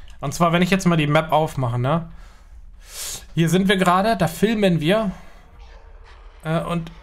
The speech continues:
es geht sich um die Safe Zone zum Beispiel. Und,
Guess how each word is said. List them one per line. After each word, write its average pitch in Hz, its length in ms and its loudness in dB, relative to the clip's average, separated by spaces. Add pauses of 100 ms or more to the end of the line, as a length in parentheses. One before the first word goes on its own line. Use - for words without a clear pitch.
(140)
es 160 180 -2
geht 208 180 2
sich 202 140 2
um 190 80 4
die 185 80 6
Safe 196 340 0
Zone 139 240 -2
zum 127 200 -6
Beispiel. 113 520 -6 (1500)
Und, 160 480 -4